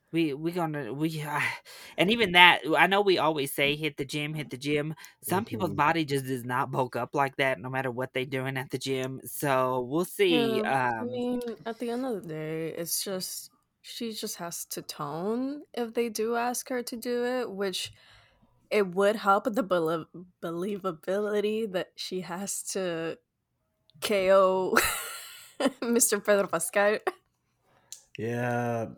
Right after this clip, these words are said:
Speaker 2: I,
Speaker 1: Oh,
Speaker 2: I,
Speaker 1: God.
Speaker 2: listen, it's a, um, listen, dude, uh,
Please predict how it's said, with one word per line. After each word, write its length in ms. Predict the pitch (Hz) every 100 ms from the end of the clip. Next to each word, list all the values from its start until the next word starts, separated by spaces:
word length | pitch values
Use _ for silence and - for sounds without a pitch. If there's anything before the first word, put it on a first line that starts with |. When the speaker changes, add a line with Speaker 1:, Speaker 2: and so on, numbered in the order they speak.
| _
Speaker 2:
I, 220 | - 233 180
Speaker 1:
Oh, 60 |
Speaker 2:
I, 180 | 165 170
Speaker 1:
God. 140 | 147 117 -
Speaker 2:
listen, 480 | 131 135 131 110 101
it's 280 | 123 135 -
a, 120 | 147
um, 500 | 113 110 98 90 90 _ _ - - _ _ _ _ - _ -
listen, 380 | 87 - 87
dude, 420 | 92 90 85 85 - _
uh, 880 | 92 95 92 87 87 87 - - 92